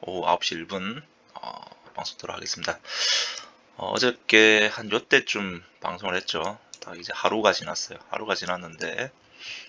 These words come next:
음, 어저께 분석이랑, 어, 비교했을 때, 어, 여러분들이, 어, 어떻게 진행이 된 것 같아요? 제가 영상에서 어저께 어떻게 말했죠?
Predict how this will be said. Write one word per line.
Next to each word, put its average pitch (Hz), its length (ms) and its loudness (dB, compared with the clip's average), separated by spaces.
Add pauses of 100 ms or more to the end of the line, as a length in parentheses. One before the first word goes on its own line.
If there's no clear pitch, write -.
(260)
음, 85 340 -12 (880)
어저께 127 400 2
분석이랑, 107 640 4 (680)
어, 90 120 2
비교했을 113 540 4
때, 95 320 -2 (540)
어, 82 200 -6
여러분들이, 98 720 4 (300)
어, 85 180 -6 (180)
어떻게 - 280 2
진행이 101 380 2
된 95 160 -4
것 92 80 -6
같아요? 85 340 -8 (560)
제가 95 300 2
영상에서 95 480 0
어저께 95 240 -6
어떻게 - 240 -2
말했죠? 98 480 0